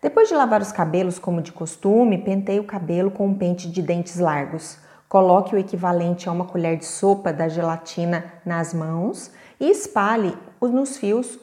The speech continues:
úmidos. Você não pode pentear o cabelo para ele secar definido.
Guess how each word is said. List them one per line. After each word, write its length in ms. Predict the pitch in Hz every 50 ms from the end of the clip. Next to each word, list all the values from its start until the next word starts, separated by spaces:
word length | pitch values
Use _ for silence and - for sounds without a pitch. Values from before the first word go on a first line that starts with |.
| - -
úmidos. 580 | 254 208 180 165 - - - - - - - _ _ _
Você 240 | - 185 185 - 196
não 220 | 180 196 - 381 - - - -
pode 540 | 190 185 185 202 208 196 170 - - - 160 - -
pentear 480 | - 180 175 175 - - 175 160 165
o 60 | 170
cabelo 480 | 170 - 185 175 156 156 156 175 185 185 180 - - -
para 240 | 180 175 190 202
ele 140 | 196 185 190
secar 400 | 185 - - 190 190 - 170 156
definido. 600 | 156 170 180 - 240 254 392 339 247 143 143 -